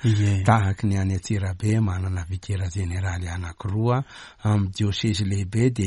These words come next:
Speaker 2: ilaina ny vikera generaly satria ny andraikitry ny vikera generaly de manampy ny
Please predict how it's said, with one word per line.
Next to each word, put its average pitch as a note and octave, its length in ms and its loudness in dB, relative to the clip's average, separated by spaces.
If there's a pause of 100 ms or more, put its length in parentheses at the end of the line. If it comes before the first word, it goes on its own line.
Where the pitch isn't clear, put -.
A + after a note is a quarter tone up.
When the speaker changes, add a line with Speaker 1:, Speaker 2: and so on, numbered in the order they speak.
Speaker 2:
ilaina A2 380 2
ny F2+ 100 -2
vikera F#2+ 400 -4
generaly G2 580 -2
satria A#2+ 380 -2 (320)
ny G#2+ 80 2
andraikitry A2+ 480 2
ny F#2+ 80 -2
vikera G#2 420 0
generaly A2 560 2
de G#2 160 -2
manampy G2+ 480 -2
ny F#2+ 80 0